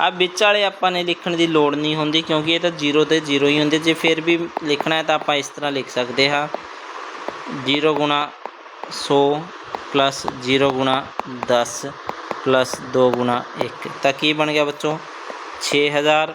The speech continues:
ਪਲੱਸ ਜ਼ੀਰੋ ਪਲੱਸ ਜ਼ੀਰੋ ਪਲੱਸ ਦੋ। ਤਾਂ ਇਹਨੂੰ ਆਪਾਂ ਇਸ ਤਰ੍ਹਾਂ ਵੀ ਲਿਖ ਸਕਦੇ ਹਾਂ, ਇਹਨੂੰ ਆਪਾਂ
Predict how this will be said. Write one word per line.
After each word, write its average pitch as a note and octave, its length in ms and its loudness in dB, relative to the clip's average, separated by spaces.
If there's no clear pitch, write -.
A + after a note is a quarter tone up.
ਪਲੱਸ C#3 300 -2
ਜ਼ੀਰੋ C#3 460 4
ਪਲੱਸ C3 320 0
ਜ਼ੀਰੋ C3+ 420 2
ਪਲੱਸ C3+ 340 0
ਦੋ। A#2+ 360 0
ਤਾਂ C#3+ 80 4
ਇਹਨੂੰ D3+ 300 0
ਆਪਾਂ D3+ 200 0
ਇਸ C#3 140 -2
ਤਰ੍ਹਾਂ D3+ 220 -2
ਵੀ E3+ 100 -2
ਲਿਖ E3 160 -2
ਸਕਦੇ D#3+ 420 0
ਹਾਂ, D#3+ 200 -2
ਇਹਨੂੰ D#3 300 2
ਆਪਾਂ D3+ 460 0